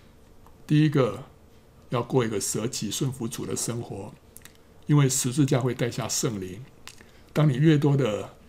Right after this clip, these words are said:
背起自己的十字架的时候，你就能够越多地领受圣灵，你就，就会经历到圣灵在你身上的同在，非常的丰富，非常的甘甜，非常的厚重，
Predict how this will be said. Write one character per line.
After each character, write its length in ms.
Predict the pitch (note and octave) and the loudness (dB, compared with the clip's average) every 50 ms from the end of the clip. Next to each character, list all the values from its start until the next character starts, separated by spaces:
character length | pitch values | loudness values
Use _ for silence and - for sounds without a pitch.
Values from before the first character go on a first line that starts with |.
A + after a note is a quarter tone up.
| - - - - - - | -20 -20 -20 -16 -6 0
背 180 | C3 C3+ D3+ | 2 2 2
起 180 | C#3+ - - A2+ | 2 0 -4 -4
自 200 | - - D#3 B2 | -2 0 -2 -2
己 120 | - - | -2 -4
的 120 | G2+ G#2 G#2+ | -8 -6 -6
十 200 | - - - - | -8 -8 -8 -8
字 200 | - - C3 A2 | -6 -6 -4 -4
架 140 | C3 A2+ | -4 -4
的 120 | G2 G2+ F#2+ | -4 -6 -6
时 160 | - - - | -8 -8 -8
候， 260 | G#2+ G#2+ G#2+ G#2 - - - _ - - - - - - - - - | -8 -8 -8 -10 -12 -14 -20 _ -20 -20 -20 -20 -20 -20 -18 -10 -8
你 140 | B2 G#2 G#2 | -6 -6 0
就 200 | - D#3+ D3 B2+ | 2 2 2 2
能 160 | G#2 G#2 A2+ | 0 -4 -4
够 320 | - B2+ G#2+ G2+ G#2+ - - | -4 -4 -4 -4 -8 -6 0
越 160 | - D#3+ B2+ - | 2 2 2 2
多 200 | - B2+ A#2 A2+ | 0 -4 -4 -4
地 140 | A2+ G#2 | -6 -10
领 160 | F#2+ - G2 - - - | -10 -12 -14 -16 -14 -10
受 240 | - - A2 G2 | -8 -6 -6 -6
圣 240 | F#2+ - - - A#2 F2+ F2+ | -4 -6 -4 -4 -6 -6 -8
灵， 180 | F2+ F#2+ - - - - - - - - - - - - - - - - - - - - - - | -12 -12 -14 -16 -18 -20 -20 -20 -20 -20 -20 -20 -20 -20 -20 -20 -20 -20 -20 -20 -20 -20 -20 -14
你 120 | - G#2+ A#2 | -10 -4 -2
就， 180 | C3 C#3+ E3+ - - - - | 0 -2 -2 -4 -8 -16 -8
就 160 | - D3+ C#3+ | -2 2 4
会 140 | C3 B2+ B2 B2+ - | 4 4 2 0 -2
经 160 | - D#3 D#3 | 2 4 6
历 120 | D#3 D3+ | 6 6
到 240 | C3 C3 A2 G#2+ - - - - - - - - | 4 2 0 -2 -6 -12 -20 -20 -20 -20 -18 -10
圣 240 | - - - D3+ C3 | -4 2 2 2 2
灵 140 | A2+ G2+ A#2 | 2 0 -2
在 120 | C3 A#2 | -4 -4
你 100 | G#2 G2 | -4 -6
身 180 | - A#2 A2+ B2 | -6 -6 -6 -6
上 200 | - D3+ A#2 A2+ | -4 -4 -6 -6
的 80 | G#2 G2+ | -6 -8
同 340 | - - - G#2 F#2 G#2 | -10 -10 -10 -10 -10 -10
在， 260 | C3 - C#3 - - - - - - - - - | -8 -6 -6 -6 -8 -12 -18 -20 -20 -20 -20 -16
非 340 | - - D3 C3+ C3+ C3 B2+ | -6 2 4 4 4 4 2
常 160 | B2+ C3 G#2 | 0 -4 -6
的 120 | G2+ G2+ | -6 -6
丰 260 | F#2+ - - A2+ G#2+ A#2 | -6 -6 -6 -6 -6 -6
富， 260 | - - A2+ G#2 - - - - - - - - - - | -8 -8 -10 -10 -10 -16 -20 -20 -20 -20 -20 -20 -20 -14
非 300 | - - - D3 D3 D3+ | -4 2 4 6 6 6
常 160 | C#3+ C3+ A#2 | 4 0 -4
的 60 | A2 A2 | -4 -4
甘 220 | - B2 A2 A#2 | -4 -4 -4 -4
甜， 280 | A2+ - - G2+ G2+ - - - - - - _ - | -6 -8 -10 -12 -12 -16 -18 -20 -20 -20 -20 _ -14
非 260 | - - C#3 B2 B2+ | -6 -2 -2 0 0
常 180 | B2+ B2 G#2 | -2 -4 -6
的 80 | G#2 F#2+ | -8 -8
厚 260 | - - D#3 B2 G2 | -6 -4 -4 -4 -4
重， 260 | - - - A2+ F2 | -6 -6 -8 -8 -8